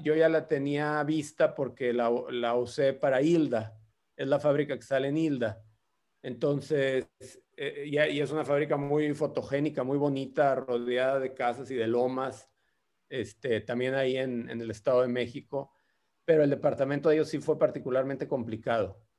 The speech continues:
por el, el tipo de distribución que queríamos y que sí una cocina abierta y que sí se vieran todos los cuartos.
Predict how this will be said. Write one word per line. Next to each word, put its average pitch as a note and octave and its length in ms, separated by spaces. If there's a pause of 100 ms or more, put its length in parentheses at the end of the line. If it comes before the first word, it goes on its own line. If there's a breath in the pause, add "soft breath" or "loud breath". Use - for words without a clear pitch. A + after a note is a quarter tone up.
(300)
por B2+ 520
el, B2 520
el A#2 200
tipo D3 340
de C#3 80
distribución B2+ 560
que C3+ 100
queríamos C#3 680
y A#2+ 40
que A2+ 120
sí C3+ 100
una B2+ 180
cocina A#2+ 360
abierta C3+ 440
y A#2+ 60
que A#2+ 100
sí A2+ 120
se B2 120
vieran A#2+ 360
todos B2 180
los A#2 140
cuartos. C3+ 580